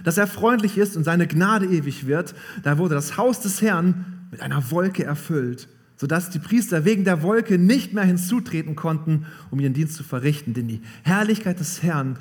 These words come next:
erfüllte das Haus Gottes.“ Wow, wow, wow.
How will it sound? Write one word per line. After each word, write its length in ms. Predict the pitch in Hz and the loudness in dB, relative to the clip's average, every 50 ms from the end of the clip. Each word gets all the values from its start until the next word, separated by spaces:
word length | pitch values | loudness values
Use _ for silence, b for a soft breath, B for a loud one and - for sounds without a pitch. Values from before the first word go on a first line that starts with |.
| B B B B B | B B B B B
erfüllte 580 | - 110 104 - - - 151 156 160 147 139 120 | -12 -12 -12 -10 -10 -8 -6 -6 -6 -6 -6 -8
das 320 | - 113 110 - - - | -8 -10 -12 -12 -12 -12
Haus 320 | - 95 113 113 - - - | -12 -12 -10 -12 -12 -14 -16
Gottes.“ 600 | - - 127 120 - 123 - - - - - - _ _ _ _ _ _ _ _ _ _ _ _ _ _ _ | -16 -16 -16 -16 -18 -18 -18 -16 -16 -18 -18 -20 _ _ _ _ _ _ _ _ _ _ _ _ _ _ _
Wow, 540 | - 139 160 151 147 147 143 139 135 131 127 | -10 -8 -6 -4 -2 0 0 0 -2 -2 -2
wow, 220 | 127 123 127 117 | -4 -4 -4 -4
wow. 240 | 117 113 113 - - | -6 -6 -8 -10 -12